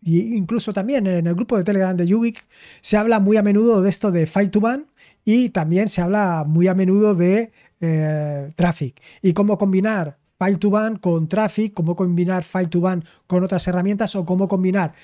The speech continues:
File to Ban con lo que sea. Con WordPress, con Kadi, en fin, con cualquier cosa. Así que he estado haciendo mis propias investigaciones. Lo cierto es que yo sí que tengo integrado File to Ban con mi equipo,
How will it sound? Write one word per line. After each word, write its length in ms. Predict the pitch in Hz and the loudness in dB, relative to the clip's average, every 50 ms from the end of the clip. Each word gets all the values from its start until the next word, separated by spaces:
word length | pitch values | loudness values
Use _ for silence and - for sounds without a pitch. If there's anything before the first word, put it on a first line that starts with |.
| - - _ | -20 -20 _
File 260 | _ - - 196 202 190 | _ -4 0 0 2 2
to 140 | - 214 202 | 2 2 2
Ban 320 | 202 208 226 247 262 - _ _ _ _ _ _ _ _ | 2 2 0 -2 -4 -8 _ _ _ _ _ _ _ _
con 320 | - 170 156 151 151 143 139 | -4 -2 -2 0 -2 -2 -4
lo 120 | 139 135 | -6 -6
que 80 | - 131 | -6 -6
sea. 360 | - - 160 113 104 - _ _ _ _ _ _ | -4 -4 -4 -4 -6 -14 _ _ _ _ _ _
Con 200 | - 147 139 139 | -10 -8 -6 -2
WordPress, 560 | 160 208 247 220 202 226 240 240 240 247 226 - | 2 2 2 2 2 2 2 4 4 2 0 0
con 180 | - 165 151 | -4 -6 -4
Kadi, 680 | 143 - 214 240 233 226 254 254 254 262 262 254 233 - - 240 _ | -2 0 0 2 2 2 2 4 4 4 2 0 -2 -4 -10 -20 _
en 140 | - 202 170 | -6 -4 -2
fin, 200 | 160 247 226 175 | 0 2 0 2
con 160 | 156 180 165 | 2 0 0
cualquier 320 | 160 180 175 160 - 175 165 | 2 0 0 2 0 -2 -2
cosa. 340 | - 135 - - 120 - _ _ _ _ _ _ _ _ _ _ _ _ _ _ _ _ _ _ _ | -2 -10 -12 -14 -16 -18 _ _ _ _ _ _ _ _ _ _ _ _ _ _ _ _ _ _ _
Así 280 | - 233 220 - 277 269 | 0 0 0 2 0 0
que 260 | - 269 277 269 247 | 2 4 4 4 4
he 20 | 214 | 4
estado 400 | 185 - - 233 233 247 240 214 | 2 2 2 2 2 4 4 4
haciendo 360 | 196 - 202 214 226 240 233 | 2 2 2 2 2 2 2
mis 240 | 214 214 247 233 - | 2 2 2 0 0
propias 300 | - 196 185 220 196 - | -2 0 0 0 0 0
investigaciones. 840 | 220 180 160 165 175 165 147 131 - 190 170 139 113 104 - - _ _ _ _ _ _ _ - - | 0 -2 0 0 0 0 -2 0 0 0 -2 -2 -4 -12 -16 -20 _ _ _ _ _ _ _ -10 -4
Lo 140 | - 175 160 | -2 0 0
cierto 220 | 214 226 220 262 | 0 0 0 0
es 80 | 202 - | -2 0
que 160 | - 175 151 | 0 -2 0
yo 140 | 147 180 170 | 2 0 0
sí 160 | - 214 - | 0 -2 -2
que 120 | - 214 | -2 0
tengo 260 | 175 233 233 220 185 | 0 0 -2 0 0
integrado 560 | 165 160 147 147 - 156 160 185 202 180 156 139 | 0 0 0 -2 -2 -2 0 0 0 -2 -2 -4
File 220 | - - 190 190 | -4 -2 -2 -2
to 140 | 165 208 196 | 0 0 0
Ban 340 | 196 208 196 156 123 135 _ _ - | 0 0 -2 -4 -8 -12 _ _ -4
con 340 | - 208 208 202 175 165 170 | -2 0 0 2 2 2 2
mi 240 | 185 208 202 202 202 | 2 2 0 -2 -2
equipo, 560 | - 165 160 - 214 208 - 202 220 254 - | -4 -4 0 0 0 0 2 -2 -2 -2 -4